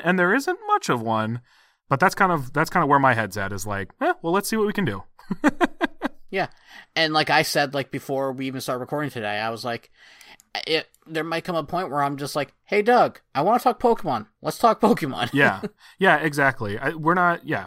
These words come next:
Speaker 1: we don't have, like, a, a concrete plan for this. I don't have a concrete plan for this going forward. Um, so
Speaker 2: Mm-hmm.
Speaker 1: it could, it could be that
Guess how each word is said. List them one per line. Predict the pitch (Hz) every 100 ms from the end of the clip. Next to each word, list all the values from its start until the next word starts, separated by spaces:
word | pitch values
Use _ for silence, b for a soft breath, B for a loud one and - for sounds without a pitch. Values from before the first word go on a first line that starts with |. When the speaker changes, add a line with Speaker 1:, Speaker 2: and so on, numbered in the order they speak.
| -
Speaker 1:
we | 143
don't | 196 170
have, | 165 156
like, | 143
a, | 143 131
a | 143
concrete | 127 131 127 - 127 -
plan | 117 117
for | 123
this. | 113 -
I |
don't | 123 120
have | 120
a |
concrete | - 120 113 117 113
plan | 117 110
for | 113
this | 107 -
going | 113 104
forward. | - 107 104 104 104 b b b b -
Um, | 113 104 98 95 98
so | - 135 117 113
Speaker 2:
Mm-hmm. | 127
Speaker 1:
it | 139
could, | - 165 151 139
it | 143
could | - 175 151
be | 160 160
that | 143 135 135 135